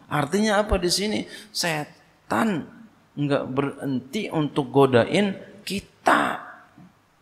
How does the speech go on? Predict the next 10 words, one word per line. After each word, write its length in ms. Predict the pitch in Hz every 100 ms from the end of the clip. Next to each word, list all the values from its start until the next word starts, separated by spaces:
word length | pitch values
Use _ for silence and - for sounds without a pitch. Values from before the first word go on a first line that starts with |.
| _ _ _ _ _ _ -
Jadi 200 | 135 208 196
jangan 180 | 202 190
pernah 240 | 208 202
merasa 320 | 202 190 202 196
aman 560 | 247 269 269 240 202 - - - _
digodain 640 | - 202 202 208 240 320 226
kita 320 | 294 277 - - - _ _ _ -
untuk 380 | 170 - 190 160
berbuat 480 | 156 151 165 180
yang 300 | 165 196 220